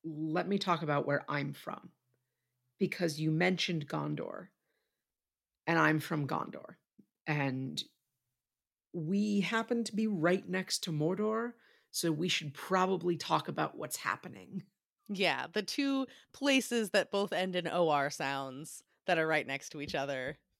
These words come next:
Speaker 1: And let's not forget the kingdom of Arnor to the north, uh, which no longer exists,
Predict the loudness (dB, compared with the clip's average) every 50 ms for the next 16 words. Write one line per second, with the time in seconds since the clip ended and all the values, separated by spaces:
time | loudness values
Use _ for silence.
0 | _ _ _ _ _ _ _ _ _ _ _ _ _ _ _ 4 4 4 4 2
1 | 2 2 2 2 2 0 -2 -2 -2 -2 -2 -2 -6 -8 -4 -2 0 0 2 2
2 | 0 0 0 0 0 2 2 4 4 2 2 2 0 -2 -4 -4 -4 -2 0 0
3 | 2 2 2 2 0 -2 -8 -14 -20 -20 -10 -6 -4 -2 0 0 0 0 -2 0
4 | 2 2 2 4 2 0 0 0 -4 -6 -6 -6 -2 0 0 0 0 -2 -4 -4
5 | -2 -4 -4